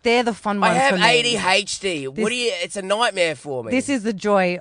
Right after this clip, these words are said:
Speaker 1: for me. Like, I love watching him squirm. He hates it so much.
Speaker 2: I'm not
Speaker 1: So,
Speaker 2: going in.
Speaker 1: and
Speaker 2: What is it?
Speaker 1: also,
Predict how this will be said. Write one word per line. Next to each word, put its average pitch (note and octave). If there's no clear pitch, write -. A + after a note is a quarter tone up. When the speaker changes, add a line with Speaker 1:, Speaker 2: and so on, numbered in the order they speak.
Speaker 1:
for F#3
me. D#3+
Like, F3
I F#3
love F3
watching F3+
him D#3+
squirm. D#3
He E3
hates F3+
it F3
so E3+
much. -
Speaker 2:
I'm C#3
not E3
Speaker 1:
So, A3
Speaker 2:
going E3
in. G#2
Speaker 1:
and C4+
Speaker 2:
What F#4+
is -
it? G#4
Speaker 1:
also, G3+